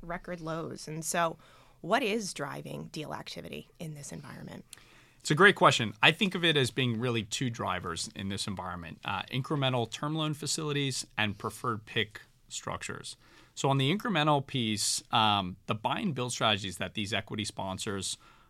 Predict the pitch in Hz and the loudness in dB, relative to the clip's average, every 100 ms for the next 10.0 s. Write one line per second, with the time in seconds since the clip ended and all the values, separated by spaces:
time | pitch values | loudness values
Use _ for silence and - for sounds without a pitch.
0 | _ - 98 92 90 117 104 117 - 123 | _ -2 0 0 0 0 2 2 -2 -6
1 | - 107 104 98 95 - _ - 107 - | -2 0 2 0 -2 -8 _ -4 -2 0
2 | 113 - 156 151 127 - 95 - 107 98 | -2 0 -2 -2 -2 -4 -4 -2 -2 -2
3 | 110 - 107 95 - - 104 107 101 101 | -6 -6 -2 -2 -4 -8 -6 -4 -4 -4
4 | 92 - _ - 139 160 160 151 139 110 | -6 -12 _ -10 -6 -4 -4 -4 -4 -6
5 | - 110 107 90 - 98 104 95 104 92 | -2 0 0 -4 -10 -8 -6 -6 -6 -8
6 | - 101 98 98 - 90 - 98 92 82 | -6 -6 -6 -8 -8 -8 -6 -6 -8 -10
7 | - - - - - _ _ - 120 120 | -10 -12 -16 -20 -20 _ _ 0 2 4
8 | 113 110 104 - - 208 202 143 120 - | 4 2 2 -4 -4 -4 -2 -2 -2 -4
9 | 180 190 - 131 110 - 107 104 92 | -4 -2 0 2 0 0 0 0 0